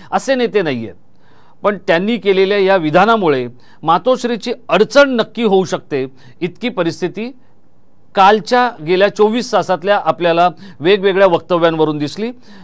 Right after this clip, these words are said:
मुंबईमध्ये आता हे सगळे जे आमदार आहेत, कामाख्या देवीचं दर्शन घेऊन परतले आहेत, त्यानंतर स्वतः मुख्यमंत्री एकनाथ शिंदे यांनी असं म्हटलंय की केसरकर साहेबांनी जे काही वक्तव्य केलंय, त्या वक्तव्याचा तपास करावा लागेल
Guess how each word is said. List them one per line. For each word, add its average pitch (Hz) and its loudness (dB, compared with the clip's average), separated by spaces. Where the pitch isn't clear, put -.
मुंबईमध्ये 262 4
आता 190 0
हे 220 4
सगळे 208 0
जे 196 4
आमदार 185 4
आहेत, 202 4
कामाख्या 180 0
देवीचं 180 -2
दर्शन 175 -2
घेऊन 180 0
परतले 190 0
आहेत, 175 -2
त्यानंतर 185 0
स्वतः 208 2
मुख्यमंत्री 208 -4
एकनाथ 190 -4
शिंदे 190 0
यांनी 185 0
असं 175 -4
म्हटलंय 165 0
की 190 -6
केसरकर 202 0
साहेबांनी 220 0
जे 190 0
काही 208 -2
वक्तव्य 185 -2
केलंय, 175 -2
त्या 208 -2
वक्तव्याचा 180 -4
तपास 208 -2
करावा 165 4
लागेल 165 0